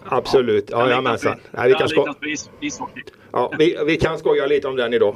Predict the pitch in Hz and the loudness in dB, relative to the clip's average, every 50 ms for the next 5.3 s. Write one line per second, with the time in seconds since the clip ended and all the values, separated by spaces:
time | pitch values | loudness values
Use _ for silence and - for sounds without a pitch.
0 | 120 147 139 139 156 165 160 143 127 123 127 135 139 147 - - 135 123 127 131 | -2 -2 0 0 2 4 4 4 4 4 4 4 4 4 4 4 2 2 2 2
1 | 135 135 135 151 139 135 123 156 147 123 120 123 131 131 131 127 135 135 123 - | 2 2 2 4 4 4 4 4 2 2 0 -2 -2 -2 -2 2 2 2 2 4
2 | - - 135 - 147 120 113 117 120 117 110 107 113 135 131 131 139 139 143 139 | 2 2 2 2 0 -2 0 -4 -4 -2 -2 0 0 2 2 4 2 4 2 2
3 | 139 147 143 135 127 120 113 113 120 104 104 113 113 - - 131 131 131 127 127 | 0 2 2 2 2 4 2 2 4 4 4 4 4 2 2 2 2 4 4 4
4 | 127 131 135 131 127 135 139 139 139 131 165 170 143 113 123 123 - 151 151 151 | 4 4 4 4 4 4 2 2 0 0 0 0 0 0 -4 -2 0 0 0 0
5 | 147 156 147 - 73 76 | 2 4 4 4 4 2